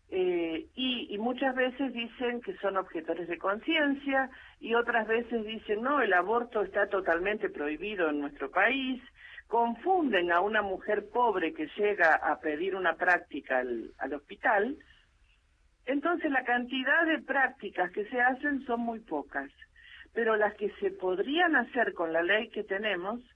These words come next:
serían muchas, porque incluye riesgo de salud para la mujer, riesgo, riesgo de salud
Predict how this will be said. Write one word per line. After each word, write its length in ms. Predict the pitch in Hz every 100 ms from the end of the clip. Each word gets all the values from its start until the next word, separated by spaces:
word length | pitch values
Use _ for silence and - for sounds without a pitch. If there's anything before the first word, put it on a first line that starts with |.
| _ - _ _ -
serían 380 | 220 247 247
muchas, 560 | 226 185 156 - 127 127 - _
porque 260 | 175 175 202
incluye 640 | 202 240 240 185 139 127 - - - - - _ _
riesgo 580 | - 277 330 403 339 311
de 220 | 233 214 -
salud 500 | 190 190 277 285 - -
para 200 | 135 139
la 140 | 131
mujer, 500 | 127 120 - 110 - - _ _ _ _ _ _ _ _ _
riesgo, 640 | - 233 294 302 285 285 - -
riesgo 480 | 208 277 311 269 294
de 160 | 240 202
salud 380 | - 185 226 359